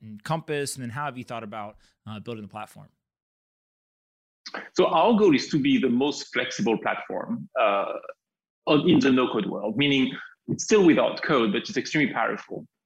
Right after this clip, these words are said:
Speaker 2: It doesn't come for free. And that's something I repeat a lot because a lot of the other tools, you know, after five minutes, you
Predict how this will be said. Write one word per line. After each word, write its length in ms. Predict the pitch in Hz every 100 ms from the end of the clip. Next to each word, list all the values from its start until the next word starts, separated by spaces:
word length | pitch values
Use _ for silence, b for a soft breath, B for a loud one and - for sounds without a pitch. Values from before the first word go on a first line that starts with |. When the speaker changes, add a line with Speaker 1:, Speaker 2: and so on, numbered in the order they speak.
| _ _ _
Speaker 2:
It 100 | 156
doesn't 280 | 226 214 170
come 180 | 185 165
for 120 | -
free. 280 | - 156 113
And 100 | 107
that's 160 | 131
something 320 | 143 139 151
I 40 | 123
repeat 420 | 117 120 143 135 -
a 60 | 113
lot 380 | 107 107 110 -
because 320 | 113 123 113 B B _ -
a 60 | 147
lot 160 | 202
of 180 | 208 131
the 140 | 127
other 160 | 135 123
tools, 420 | - 175 160 120
you 100 | 123
know, 180 | 117 113
after 260 | - - 113
five 320 | - 135 139
minutes, 380 | 131 113 -
you 100 | -